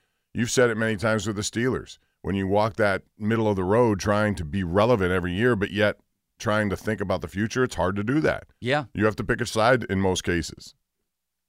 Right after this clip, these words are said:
Speaker 1: We'll see. By March eighth, we'll have a pretty good answer.
Speaker 2: I mean, when you look at,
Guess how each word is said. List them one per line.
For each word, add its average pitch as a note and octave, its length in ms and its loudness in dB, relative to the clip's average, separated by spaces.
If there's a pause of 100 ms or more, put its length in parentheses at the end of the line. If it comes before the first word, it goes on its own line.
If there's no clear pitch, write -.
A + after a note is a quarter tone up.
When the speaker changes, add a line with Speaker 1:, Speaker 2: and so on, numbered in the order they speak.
Speaker 1:
We'll B2 140 4
see. D#3+ 220 4
By G2+ 160 4
March A#2+ 260 4
eighth, A#2+ 180 2
we'll G#2 120 4
have G2+ 120 4
a F#2+ 60 2
pretty A2 220 -2
good G2+ 160 4
answer. G#2+ 400 0 (2250)
Speaker 2:
I D3+ 60 -2
mean, D3 200 2
when C3+ 100 2
you C3 100 2
look D#3 160 -2
at, C3+ 120 -4